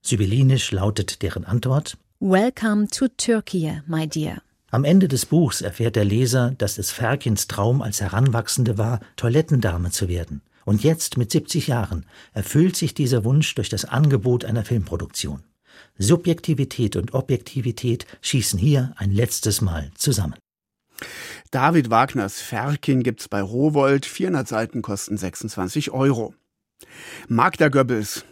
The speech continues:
Speaker 3: das war die Frau des N-S-Propagandaministers. Nora Bonson stellt diese zweifelhafte Figur ins Zentrum ihres Romans Reichskanzlerplatz.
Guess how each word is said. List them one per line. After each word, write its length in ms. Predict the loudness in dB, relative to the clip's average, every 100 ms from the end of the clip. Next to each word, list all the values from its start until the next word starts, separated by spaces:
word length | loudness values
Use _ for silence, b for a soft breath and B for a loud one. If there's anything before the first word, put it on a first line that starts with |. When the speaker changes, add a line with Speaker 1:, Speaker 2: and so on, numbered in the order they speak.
| -4
Speaker 3:
das 220 | -4 2
war 140 | 2
die 120 | 2
Frau 400 | -4 -2 2 4
des 260 | 4 0 -4
N-S-Propagandaministers. 1900 | 0 2 2 0 -6 -6 -8 -4 -4 2 4 4 4 0 -2 -8 -10 -12 -16 _ _ _ B B B B B
Nora 260 | 4 6 4
Bonson 500 | 0 -2 0 2 0
stellt 360 | 0 -2 0
diese 440 | 0 0 2 0 -2
zweifelhafte 680 | 0 0 2 0 0 -4
Figur 380 | -6 -2 0 2
ins 320 | 0 -4 -6
Zentrum 500 | -4 0 0 2 0
ihres 360 | 2 -2 -4 -2
Romans 520 | -2 0 0 -2 -4 -10
Reichskanzlerplatz. 1200 | -6 -6 -6 -8 -10 -10 -10 -14 -12 -14 -12 -16